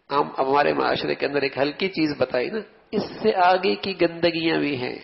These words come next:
इससे आगे की गंदगियां भी हैं। तो इसका हम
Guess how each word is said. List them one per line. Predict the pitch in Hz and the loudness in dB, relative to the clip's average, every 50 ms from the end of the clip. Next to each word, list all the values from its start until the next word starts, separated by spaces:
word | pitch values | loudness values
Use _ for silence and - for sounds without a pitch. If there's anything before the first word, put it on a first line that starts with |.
| - - - _ _ _ _ _ _ _ _ _ _ _ _ _ _ _ _ _ _ - | -18 -20 -20 _ _ _ _ _ _ _ _ _ _ _ _ _ _ _ _ _ _ -2
इससे | 208 208 - - - 226 | -2 -2 0 2 2 2
आगे | 214 - 180 180 190 196 190 196 | 4 6 8 8 8 8 6 2
की | 196 - 190 | 0 0 0
गंदगियां | 180 170 151 156 143 139 135 131 127 117 | 0 0 0 0 -2 -2 -2 -2 -4 -6
भी | - 82 - | -8 -10 -14
हैं। | 110 113 - _ _ _ _ _ _ _ _ _ _ _ _ _ _ _ _ _ _ _ _ _ _ _ _ _ _ _ _ _ _ _ _ _ _ _ _ _ _ _ _ _ _ _ _ _ _ _ _ _ _ _ _ _ _ _ - | -16 -18 -20 _ _ _ _ _ _ _ _ _ _ _ _ _ _ _ _ _ _ _ _ _ _ _ _ _ _ _ _ _ _ _ _ _ _ _ _ _ _ _ _ _ _ _ _ _ _ _ _ _ _ _ _ _ _ _ 2
तो | - | 4
इसका | 202 196 - - 247 233 | 4 4 4 6 6 6
हम | 196 214 220 226 226 | 8 6 4 4 4